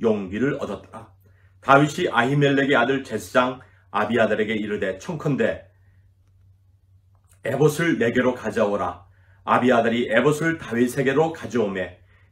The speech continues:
다윗이 여호와께 묻자와 가로되,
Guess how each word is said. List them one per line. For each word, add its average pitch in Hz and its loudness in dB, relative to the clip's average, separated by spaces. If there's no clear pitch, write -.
다윗이 147 0
여호와께 123 4
묻자와 117 -2
가로되, 104 -4